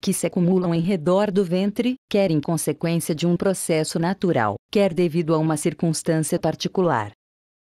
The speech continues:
Estes depósitos não causam dor nem calor porque são frios.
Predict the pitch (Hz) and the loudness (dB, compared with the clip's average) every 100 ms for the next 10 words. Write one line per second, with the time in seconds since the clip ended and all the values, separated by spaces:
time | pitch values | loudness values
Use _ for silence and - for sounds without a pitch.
0 | - 170 - 170 151 185 - 151 151 143 | -2 0 0 -4 -2 -2 0 0 0 -2
1 | - 190 185 180 165 165 165 190 160 165 | -4 -2 0 0 0 0 0 0 0 2
2 | 170 170 170 165 170 151 147 143 - 143 | 2 0 -2 0 0 0 0 0 -2 -2
3 | 180 - - 165 160 175 147 98 101 - | -4 -2 -2 0 -2 -2 -4 -4 -6 -10